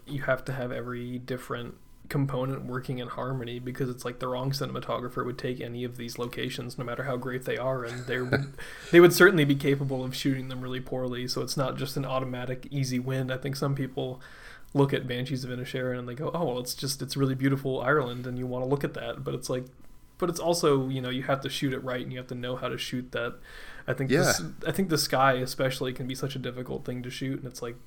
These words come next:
Speaker 1: when, when the cinematographer really gets that right and gets the, the sky really beautifully shot, that's, that stands out and it should.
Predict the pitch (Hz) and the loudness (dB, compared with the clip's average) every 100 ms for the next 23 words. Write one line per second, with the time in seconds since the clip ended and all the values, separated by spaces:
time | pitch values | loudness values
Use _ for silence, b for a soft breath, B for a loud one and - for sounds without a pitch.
0 | 156 131 127 135 131 131 131 156 160 143 | -8 -6 -4 -2 -2 -2 -4 -8 -4 0
1 | 160 139 135 131 135 127 127 123 127 123 | 0 0 -4 -4 -4 -4 -4 -6 -6 -6
2 | 127 120 127 123 131 127 127 - - 123 | -6 -6 -6 -8 -8 -8 -8 -10 -8 -6
3 | 120 131 135 135 123 123 120 123 123 127 | -6 -4 -4 -4 -4 -6 -6 -6 -6 -6
4 | 127 131 135 123 - 127 123 135 131 - | -6 -6 -6 -8 -4 -4 -4 -6 -4 -4
5 | - B B B B - 151 165 156 135 | -4 B B B B -2 0 2 2 4
6 | 147 - 135 135 - 147 131 | 4 2 -6 -6 0 0 -2